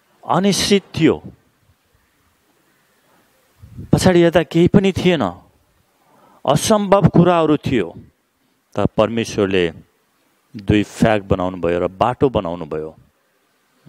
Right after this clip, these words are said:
अनि आज परमेश्वर पनि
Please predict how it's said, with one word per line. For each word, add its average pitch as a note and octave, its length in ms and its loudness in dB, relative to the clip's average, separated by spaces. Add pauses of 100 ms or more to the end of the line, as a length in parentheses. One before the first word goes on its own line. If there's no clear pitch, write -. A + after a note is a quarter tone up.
(1500)
अनि E2 500 -6 (800)
आज G#2 380 0 (3750)
परमेश्वर A#2+ 480 0
पनि E2 380 -4